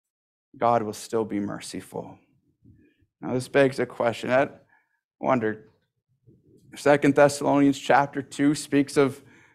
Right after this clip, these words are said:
those that will be deceived and believe a lie, and could be, though.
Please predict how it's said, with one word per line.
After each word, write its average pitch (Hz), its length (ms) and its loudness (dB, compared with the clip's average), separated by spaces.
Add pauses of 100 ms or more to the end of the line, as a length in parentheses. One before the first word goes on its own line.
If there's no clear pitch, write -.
(120)
those 143 340 6
that 147 180 6
will 139 100 -4
be 139 160 -2
deceived 147 520 2
and 135 160 2
believe 131 300 0
a 135 60 0
lie, 131 340 4
and 113 260 0 (1040)
could 208 220 -2
be, 156 140 4
though. 110 340 -2